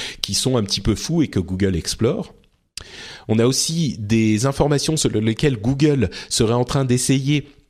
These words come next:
de, euh, construire en fait en quelque sorte ses propres, euh, Google Nexus, ses appareils Nexus, un petit peu comme le fait Apple, c'est-à-dire qu'ils ne le feraient pas eux-mêmes directement, mais qu'ils mandateraient un constructeur comme Foxconn ou quelqu'un d'autre,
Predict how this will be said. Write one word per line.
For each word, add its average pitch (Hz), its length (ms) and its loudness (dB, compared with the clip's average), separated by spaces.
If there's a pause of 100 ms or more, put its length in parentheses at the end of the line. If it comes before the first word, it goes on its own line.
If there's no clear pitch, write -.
(480)
de, 110 540 4 (300)
euh, 101 280 2
construire 170 880 2
en 160 120 4
fait 175 320 0
en 131 100 2
quelque 135 320 0
sorte - 300 0
ses - 180 0
propres, - 640 4
euh, 98 420 4
Google 113 360 2
Nexus, 117 580 0 (220)
ses 113 160 2
appareils 110 320 2
Nexus, 196 320 0 (280)
un 175 120 4
petit 170 200 -2
peu 180 140 4
comme 131 220 2
le 110 80 4
fait 110 140 2
Apple, 196 340 4
c'est-à-dire 113 400 0
qu'ils 85 340 -2
ne 85 340 2 (300)
le 98 180 4
feraient 113 340 0
pas - 340 0
eux-mêmes 127 380 4
directement, 110 600 0
mais 98 160 2
qu'ils 95 220 0
mandateraient 117 720 2 (240)
un 147 100 2
constructeur 131 640 0
comme 95 160 0
Foxconn 120 680 2
ou 95 120 -6
quelqu'un 101 380 0
d'autre, 180 300 4